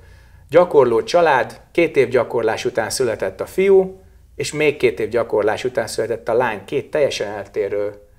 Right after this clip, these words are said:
tudatosság. És azért, mert a szülők tudatossága is megváltozott. Ha magunkon dolgozunk, akkor arra a világ válaszol.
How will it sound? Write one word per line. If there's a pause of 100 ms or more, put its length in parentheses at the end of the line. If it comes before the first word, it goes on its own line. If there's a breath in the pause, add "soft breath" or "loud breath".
(140)
tudatosság. (1900)
És
azért,
mert
a
szülők
tudatossága
is
megváltozott. (520)
Ha
magunkon
dolgozunk, (260 soft breath)
akkor
arra
a
világ
válaszol.